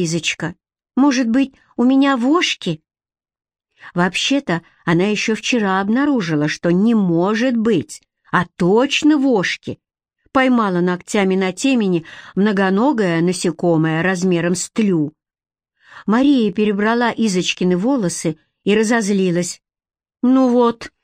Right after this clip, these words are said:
не было печали, нахваталась живности.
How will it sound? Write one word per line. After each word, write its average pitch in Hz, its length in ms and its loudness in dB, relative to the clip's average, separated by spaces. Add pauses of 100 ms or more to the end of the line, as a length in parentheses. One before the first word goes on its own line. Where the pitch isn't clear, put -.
(400)
не 254 240 4
было 214 220 0
печали, 277 680 0 (300)
нахваталась 208 680 0
живности. 160 720 -2